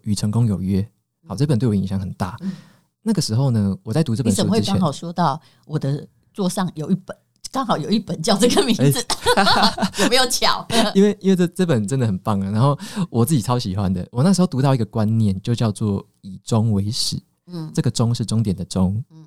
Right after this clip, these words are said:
Speaker 1: 然后开始的是以终为始。
Speaker 2: 是。
Speaker 1: 原本我以为说我的人生就是照着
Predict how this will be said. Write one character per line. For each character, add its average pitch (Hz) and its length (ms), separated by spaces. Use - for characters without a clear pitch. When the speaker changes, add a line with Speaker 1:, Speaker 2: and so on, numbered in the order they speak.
Speaker 1:
然 98 120
后 104 180
开 95 180
始 110 140
的 - 100
是 - 280
以 95 140
终 107 240
为 95 160
始。 - 240
Speaker 2:
是。 - 60
Speaker 1:
原 156 160
本 175 140
我 117 140
以 113 160
为 95 160
说 107 160
我 110 80
的 95 100
人 92 180
生 101 180
就 104 80
是 101 320
照 123 160
着 95 240